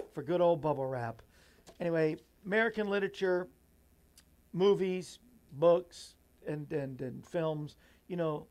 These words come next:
they'll all change, and maybe some things will change and people become more woke, whatever, but there's one book that never changes, and that's the Bible. I'm so glad that, uh, but then again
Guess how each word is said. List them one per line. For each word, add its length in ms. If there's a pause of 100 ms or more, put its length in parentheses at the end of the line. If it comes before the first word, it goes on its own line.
they'll 200
all 180
change, 540
and 100
maybe 360
some 240
things 340
will 180 (540)
change 380
and 220
people 280
become 340
more 240
woke, 440
whatever, 440
but 200 (300)
there's 160
one 240
book 240
that 140
never 220
changes, 640 (240)
and 100
that's 220
the 80
Bible. 440 (180)
I'm 180
so 140
glad 500 (320)
that, 400
uh, 240 (2000)
but 100
then 140
again 360